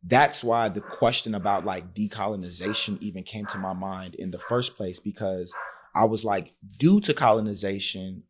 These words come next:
my family felt the need to leave their only country that they've ever known to go to another place just for more opportunities. And to me, that's, like, completely unfair. I was frustrated. And so I wanted to be able to say, like,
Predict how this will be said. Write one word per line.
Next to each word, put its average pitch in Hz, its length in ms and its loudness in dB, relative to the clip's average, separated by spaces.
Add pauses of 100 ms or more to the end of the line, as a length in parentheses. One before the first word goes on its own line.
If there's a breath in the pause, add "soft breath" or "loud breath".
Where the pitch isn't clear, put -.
my 127 220 4
family 117 480 -4
felt 104 320 -2
the 98 80 -6
need 107 520 -2 (200 soft breath)
to 107 120 -4
leave 160 440 0
their 131 200 8
only 151 300 0
country 151 480 -4
that 110 140 0
they've 110 200 -2
ever 127 240 0
known 131 500 0 (260 soft breath)
to 120 80 -4
go 127 200 4
to 123 180 -2
another 120 400 2
place 113 640 -4
just 117 240 -6
for 113 100 0
more 107 240 -2
opportunities. 98 720 -6
And 90 120 -12
to 110 100 -6
me, 113 140 -4
that's, 110 280 -2
like, 90 300 -6 (380)
completely 107 420 0
unfair. 92 380 -2
I 87 40 2
was 95 140 -6
frustrated. 95 600 -4
And 85 120 -6
so 101 100 0
I 92 80 4
wanted 107 240 -2
to 101 60 -4
be 101 200 -6
able 101 140 -8
to 90 80 -12
say, 98 260 -4
like, 87 320 -6